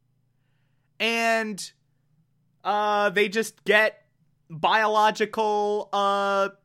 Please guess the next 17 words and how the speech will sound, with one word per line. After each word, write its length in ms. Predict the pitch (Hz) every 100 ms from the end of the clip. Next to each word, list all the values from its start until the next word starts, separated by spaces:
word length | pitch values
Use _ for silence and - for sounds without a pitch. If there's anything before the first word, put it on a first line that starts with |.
| 156
donations 680 | 156 196 208 214 208 190 185
from 220 | - 190 175
designated 520 | 180 180 190 190 180
donors. 600 | 247 226 110 - - - _ _ _ _ _ _ _ _ _ _ _ _ _ _ _ _ _ _ _ _ _
And 120 | 180
so 80 | 226
they 120 | 233
basically, 680 | - 262 262 262 226 208 180 - - - _ _
Observers 680 | 285 220 269 466 415 370 311
are 100 | 285
test 380 | 202 330 - -
tube 300 | 202 151 107
babies, 520 | 131 131 107 101 -
essentially. 600 | 170 165 160 135 131 - -
Observers 580 | 165 160 269 294 285 233
are 140 | 202
flat 400 | - 214 226